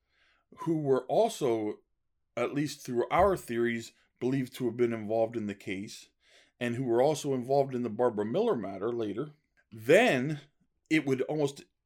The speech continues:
absolutely exonerate Scott because he didn't even know those individuals at the time. Um, and that was our argument to the court. Now, the other argument that we made to the court was that the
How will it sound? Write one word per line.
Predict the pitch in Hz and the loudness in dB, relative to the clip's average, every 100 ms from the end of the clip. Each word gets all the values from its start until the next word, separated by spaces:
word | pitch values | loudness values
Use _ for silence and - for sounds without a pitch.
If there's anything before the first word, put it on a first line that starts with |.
| _ _ _ _ _ - | _ _ _ _ _ 4
absolutely | 165 143 143 196 233 135 | 4 4 -2 -2 0 0
exonerate | 131 131 202 180 117 - | 0 -2 -2 0 0 -2
Scott | - 92 120 - | -2 4 4 2
because | 139 135 | -4 -2
he | 240 | -2
didn't | 185 151 | -2 -2
even | 151 151 | -2 0
know | 208 226 | 0 4
those | 139 123 | 2 2
individuals | 113 104 98 98 82 90 | -2 -6 -6 -6 -8 -12
at | 90 _ | -16 _
the | - | -18
time. | 71 _ _ _ _ _ _ _ _ _ _ - | -18 _ _ _ _ _ _ _ _ _ _ 0
Um, | 127 135 139 143 - _ | 4 6 4 0 -6 _
and | 139 131 | 0 4
that | 185 175 | 4 4
was | 139 | 4
our | 143 135 | 4 4
argument | 131 139 127 - | 0 -2 -6 -8
to | 123 | -12
the | 107 | -12
court. | 107 - 170 - - _ _ _ _ _ - | -12 -4 -2 -2 -8 _ _ _ _ _ -6
Now, | 120 123 127 120 117 _ _ _ _ _ _ _ _ _ - | 0 2 2 0 -2 _ _ _ _ _ _ _ _ _ 2
the | 151 | 6
other | 247 175 | 8 10
argument | 143 131 131 131 | 8 6 0 0
that | 117 | -2
we | |
made | 117 120 117 | 2 2 2
to | 113 | -2
the | 107 | -8
court | - 117 120 143 _ - | -6 -2 -2 -4 _ -14
was | 107 117 117 117 117 139 139 | -4 0 2 2 0 -4 -12
that | 113 107 107 110 107 - _ _ _ _ - | -8 -2 -2 -2 -4 -12 _ _ _ _ -20
the | 117 123 120 120 117 | -6 -2 0 0 -2